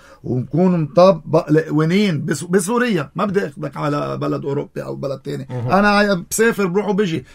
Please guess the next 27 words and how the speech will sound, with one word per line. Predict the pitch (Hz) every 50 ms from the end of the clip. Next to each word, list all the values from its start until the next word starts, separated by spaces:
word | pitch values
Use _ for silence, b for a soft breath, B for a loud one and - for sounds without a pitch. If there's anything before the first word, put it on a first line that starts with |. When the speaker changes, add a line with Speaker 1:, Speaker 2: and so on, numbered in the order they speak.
| b
Speaker 2:
نعم. | 135 156
Speaker 1:
بس | 151 - -
ترجي | 180 196 226 214 190 208
خالف | - 190 233 240 233 -
القانون، | 214 226 220 214 233 247 247 233 B B B -
ليه | 120 170 220 240
بده | 220 208 202
يضل | 175 190 190 190 -
حياتي | - - 190 190 185 - 165 160
واطي | 156 165 160 160 - 147 135
بلبنان؟ | 135 135 135 123 139 143 139 135 - B B
Speaker 2:
مهم. | 123 120 127
Speaker 1:
ليه | 147 202 233 240
بده | 220 196 175
يضل | 180 185 202 208 190 175
رزقي | 190 202 170 - - 160 151
سايب | 131 - - 175 180 165 147 139 - - b b b b
Speaker 2:
طيب. | 123 123
Speaker 1:
وعلم | 151 170 180 180 165
الناس | 170 160 160 170 156 -
على | 131 139 139
الحرام؟ | 139 - 143 143 143 139 107
Speaker 2:
آه، | 104 104 104 107 110 -
Speaker 1:
من | - 185
Speaker 2:
عم-، | 220 226 214
Speaker 1:
وراء | 185 190 190 196
المسؤولين. | 202 208 196 - 214 202 214 233 262 240 196 165